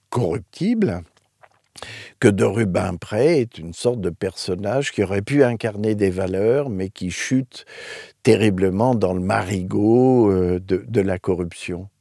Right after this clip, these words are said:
C'est juste avant la mutation du journalisme,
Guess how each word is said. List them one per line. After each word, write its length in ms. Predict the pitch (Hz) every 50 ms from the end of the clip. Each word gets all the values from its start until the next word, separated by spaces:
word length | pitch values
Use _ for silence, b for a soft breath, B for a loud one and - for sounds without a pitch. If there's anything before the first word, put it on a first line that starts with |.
| _
C'est 460 | _ - - - - 127 120 104 - _ _ _ -
juste 680 | - 110 110 123 156 - 311 294 254 - - - - 143
avant 680 | 139 156 139 135 147 185 226 247 247 233 202 - - _
la 260 | - 92 101 107 104 107
mutation 1040 | 113 123 147 202 240 247 208 - - 165 151 - - - - - 147 147 139 123
du 180 | 110 95 101 98
journalisme, 1000 | 87 92 90 90 90 90 87 110 147 220 269 247 - - - - 98 92 87 85